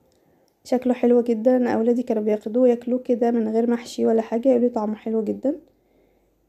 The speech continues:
شوفوا اول واحده زي اخر واحده، كلهم حلوين جدًا جدًا. معايا هنا حشوه فراخ،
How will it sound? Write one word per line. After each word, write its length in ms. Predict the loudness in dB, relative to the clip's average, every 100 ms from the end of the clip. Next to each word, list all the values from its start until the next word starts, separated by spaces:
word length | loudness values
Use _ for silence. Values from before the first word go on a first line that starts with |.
| -14
شوفوا 280 | -8 -4 2
اول 300 | 4 4 4
واحده 300 | 2 2 2
زي 160 | 2
اخر 340 | 0 -2 -6 -6
واحده، 340 | -6 -4 -4
كلهم 440 | -4 -4 -2 -2 -4
حلوين 520 | -6 -4 0 0 0
جدًا 260 | -2 -2
جدًا. 360 | -2 -4 -8 -12 -20 _ _ _ _ _ _ _ _ -2
معايا 180 | 4 4
هنا 100 | 4
حشوه 300 | 2 -2 -4
فراخ، 460 | -2 0 -2 -4